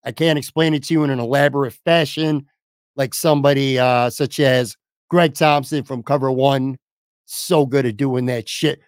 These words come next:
Which, by the way, if you have not watched, um, Greg Thompson's salary cap special and you care about the salary cap and how it works and some ways that the Bills can effectively and creatively get under the cap and have some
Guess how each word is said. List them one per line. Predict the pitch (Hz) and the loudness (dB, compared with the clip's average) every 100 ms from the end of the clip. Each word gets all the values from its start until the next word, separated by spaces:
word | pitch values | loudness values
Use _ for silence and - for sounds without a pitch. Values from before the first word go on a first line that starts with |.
| _ | _
Which, | 117 107 | -10 0
by | 165 | 2
the | 147 | 4
way, | 131 | 2
if | 120 | 0
you | 143 | 2
have | 143 147 | 2 2
not | 147 143 | 0 0
watched, | 143 135 131 - | 2 2 -2 -4
um, | 135 127 117 113 101 _ _ _ _ | 0 0 0 -4 -10 _ _ _ _
Greg | 160 143 | -4 0
Thompson's | 151 143 - 117 | 2 0 0 -6
salary | 143 135 139 | -2 0 0
cap | 139 139 | 0 -2
special | - 151 139 147 139 - _ _ _ | -2 -4 -4 -4 -4 -6 _ _ _
and | 170 156 | 0 2
you | |
care | 143 147 151 | 0 0 2
about | 151 151 151 | 4 2 0
the | 117 | -4
salary | 165 156 151 | 0 0 0
cap | 139 151 | -2 -4
and | 127 | -2
how | 131 147 | -2 0
it | 127 | 0
works | 127 147 139 - _ _ _ | 0 0 -2 -10 _ _ _
and | 135 131 | -6 -2
some | 156 131 | 0 2
ways | 143 143 | 2 2
that | 139 135 | 0 -4
the | |
Bills | 104 139 147 139 | 0 2 2 0
can | - 147 139 135 123 - _ _ - | -6 -4 -4 -4 -6 -12 _ _ -12
effectively | 120 - 156 143 139 147 147 143 | -6 0 0 0 -2 0 0 0
and | 123 | -2
creatively | 104 120 131 147 139 143 143 139 123 _ _ _ _ 117 | -4 -2 2 2 0 -2 -2 -4 -6 _ _ _ _ 0
get | 143 165 - | 2 2 2
under | 160 165 | 2 2
the | 151 | 0
cap | 147 147 151 156 | 2 4 4 4
and | 143 | 0
have | 131 143 131 | 0 0 0
some | 151 135 123 | 0 0 -2